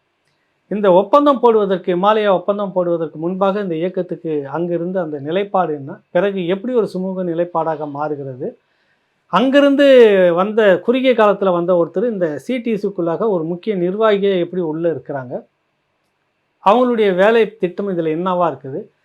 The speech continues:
ஏன்னா அந்த மண்ணிலேயே இருக்கக்கூடிய, பிறந்து வளர்ந்து அதுலேயே நிறைய திறமையானவர்கள்லாம் இருக்கும்போது யாரால் உள்நுழைக்கப்பட்டார்கள் அப்படின்ற சுமத்திரன் ஒரு கேள்வி விவாதம் போயிட்டு இருக்கு, அதற்கான பதில் உங்களுக்கு இல்ல.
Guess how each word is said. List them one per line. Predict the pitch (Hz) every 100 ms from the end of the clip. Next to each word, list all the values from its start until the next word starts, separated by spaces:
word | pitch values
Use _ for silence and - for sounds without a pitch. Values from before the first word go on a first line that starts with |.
| _
ஏன்னா | 175 233 240
அந்த | 190 214 226
மண்ணிலேயே | 208 208 240 240 247 226
இருக்கக்கூடிய, | 196 202 175 185 214
பிறந்து | 190 175 202 185
வளர்ந்து | 175 180 214
அதுலேயே | 175 170 214 220
நிறைய | 175 175 214 214 170
திறமையானவர்கள்லாம் | 175 190 202 190 185 170 170 185 156
இருக்கும்போது | 175 175 170 143 139 - _ _ _ _ _ _
யாரால் | - 160 208 254 262 262 196
உள்நுழைக்கப்பட்டார்கள் | 226 220 202 196 185 175 160 170 160 160
அப்படின்ற | 151 180
சுமத்திரன் | 214 - 214 220 202 196 170
ஒரு | 156
கேள்வி | - 185 226
விவாதம் | 196 170 170 190
போயிட்டு | 190 160 151
இருக்கு, | 139 190
அதற்கான | 160 156 147
பதில் | 143 151 185 202
உங்களுக்கு | 156 139 -
இல்ல. | 123 120